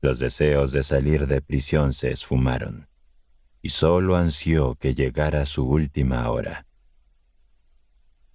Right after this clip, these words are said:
A pesar de ser perdonado,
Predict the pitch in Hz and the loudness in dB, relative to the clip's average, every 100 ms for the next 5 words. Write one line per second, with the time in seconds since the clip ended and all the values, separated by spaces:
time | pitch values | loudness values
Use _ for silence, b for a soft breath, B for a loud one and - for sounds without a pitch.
0 | _ _ _ _ 69 69 64 - 73 65 | _ _ _ _ -2 -2 -4 0 0 0
1 | 67 - 73 69 71 65 65 71 71 58 | -2 2 0 0 -4 0 0 2 0 -4
2 | - | -12